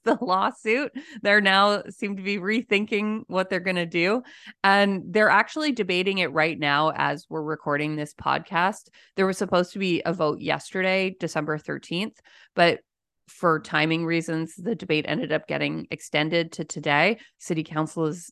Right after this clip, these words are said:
notoriously inefficient, although I guess they were pretty efficient in getting this surprise motion done. Well,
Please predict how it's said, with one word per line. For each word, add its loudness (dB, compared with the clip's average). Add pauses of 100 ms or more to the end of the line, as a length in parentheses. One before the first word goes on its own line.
notoriously -2
inefficient, 0
although 4
I 2
guess 2
they 4
were 2
pretty 4
efficient -2
in -4
getting 0
this -4
surprise 2
motion -4
done. -10 (840)
Well, 6